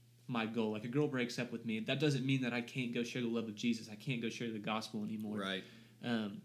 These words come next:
Speaker 1: so, like, when that's my goal and that's my utmost thing, I just think it makes it that much easier to deal with disappointment.
Speaker 2: Yeah. I mean, it,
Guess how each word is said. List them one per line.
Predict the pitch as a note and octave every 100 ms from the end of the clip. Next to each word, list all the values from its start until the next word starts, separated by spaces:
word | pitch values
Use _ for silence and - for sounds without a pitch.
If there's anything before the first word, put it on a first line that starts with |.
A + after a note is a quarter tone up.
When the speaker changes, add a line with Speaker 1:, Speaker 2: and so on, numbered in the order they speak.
| -
Speaker 1:
so, | - C#3
like, | C3+
when | A#2+
that's | C3 D3 -
my | A#2
goal | A2 A2+ G#2+
and | G#2+
that's | A#2 B2 -
my | A2+
utmost | - - A#2+ A2 -
thing, | A#2+ A#2 A2
I | B2+
just | C3 A#2
think | A#2+ A2
it | A2+
makes | A2+ A2
it | -
that | A2+
much | A2+ A#2+
easier | A#2 A2 A2
to |
deal | G#2+ - A2+ A2+
with | G#2+ G#2
disappointment. | G#2+ - - A2 - A#2 -
Speaker 2:
Yeah. | G2 F#2 - - - -
I | A2
mean, | G#2+ G#2 G#2
it, | A#2